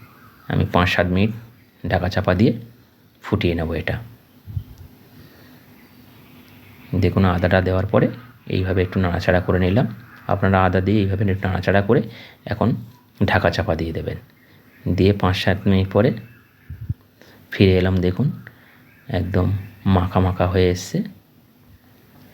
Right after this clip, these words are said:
এবারে আঁচটা কমিয়ে দেব, দিয়ে আরও একটু হতে দেব, just একটু। যদি দেখছেন ঝোলটা বেশি আছে, তাহলে একটু মেরে নেবেন, আর না হলে এরকম রাখবেন। তো আমার তো মনে হয় একদম ঠিক আছে, কুমড়োটাও সিদ্ধ হয়ে গেছে,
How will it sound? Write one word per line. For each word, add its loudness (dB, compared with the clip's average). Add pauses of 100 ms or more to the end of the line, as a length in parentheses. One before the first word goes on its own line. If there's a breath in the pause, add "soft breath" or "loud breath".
(100)
এবারে 6
আঁচটা 0
কমিয়ে -2
দেব, -6 (1300 soft breath)
দিয়ে 6
আরও 2
একটু -2 (420)
হতে -4
দেব, -4
just 0
একটু। -8 (640)
যদি 2 (460 loud breath)
দেখছেন 4
ঝোলটা 4
বেশি 2
আছে, 0
তাহলে 0
একটু -2
মেরে 2
নেবেন, 0 (320 loud breath)
আর -2 (220)
না 2
হলে 4
এরকম 0 (480)
রাখবেন। -2 (640 soft breath)
তো 4
আমার 4
তো 0
মনে 4
হয় 4
একদম 0
ঠিক -2
আছে, 0
কুমড়োটাও 0
সিদ্ধ -2
হয়ে 2
গেছে, -2